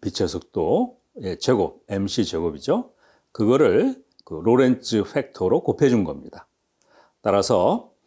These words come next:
어, 속도가 빛의 속도에 가까이 가면 이게 무한대가 됩니다.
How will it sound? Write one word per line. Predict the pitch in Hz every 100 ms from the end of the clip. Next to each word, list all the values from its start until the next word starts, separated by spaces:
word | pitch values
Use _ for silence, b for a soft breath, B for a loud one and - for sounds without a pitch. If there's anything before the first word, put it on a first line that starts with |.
| b b _
어, | 80
속도가 | - 175 - - 147 135 143 156 170 185 - _
빛의 | 127 120 196
속도에 | 156 - 139
가까이 | - - 120 107
가면 | 101 90 113 80 117 190 -
이게 | 107 110
무한대가 | 123 92 120 208 180 107
됩니다. | 80 67 - -